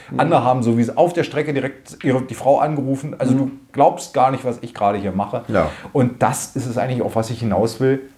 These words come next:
Speaker 2: Äh, man ist neugierig und man ist begeistert von der Sache. Und
Speaker 1: Ja.
Speaker 2: es ist eben nichts Verrücktes.
Speaker 1: Ja, ich glaube, viele wissen gar nicht, was da eigentlich, äh, außer E-Scooter eigentlich noch gibt.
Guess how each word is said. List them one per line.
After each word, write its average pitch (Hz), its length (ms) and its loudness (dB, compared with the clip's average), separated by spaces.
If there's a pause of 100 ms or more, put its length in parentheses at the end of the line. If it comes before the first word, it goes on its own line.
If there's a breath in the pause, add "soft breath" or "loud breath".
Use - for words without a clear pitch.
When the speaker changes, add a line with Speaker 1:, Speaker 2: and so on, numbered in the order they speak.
(220)
Speaker 2:
Äh, 113 220 6
man 117 220 -2
ist - 160 -6
neugierig 151 580 0
und 127 140 -8
man 113 120 -6
ist 113 140 -10
begeistert 104 400 -2
von 95 140 -6
der 85 100 -6
Sache. 90 220 -10
Und 92 80 -4
Speaker 1:
Ja. 87 260 2
Speaker 2:
es 98 120 -4
ist - 80 -8
eben 113 240 0
nichts - 340 0
Verrücktes. 92 600 -4
Speaker 1:
Ja, 78 120 -4
ich 90 140 -8
glaube, 113 340 6
viele 139 320 6
wissen 135 240 2
gar 113 160 6
nicht, 120 180 2
was 113 220 -2
da 95 160 0
eigentlich, 113 360 -2
äh, - 40 -10
außer 95 1300 0
E-Scooter 120 500 0
eigentlich 95 300 -2
noch 92 200 -4
gibt. - 280 -10